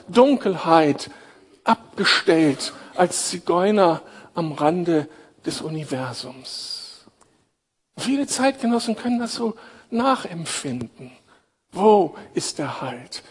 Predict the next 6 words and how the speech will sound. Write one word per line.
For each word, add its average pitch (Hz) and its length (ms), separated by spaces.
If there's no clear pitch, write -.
Wer 175 500
ist - 240
der 123 200
Halt? 123 380
Wer 185 420
drückt - 460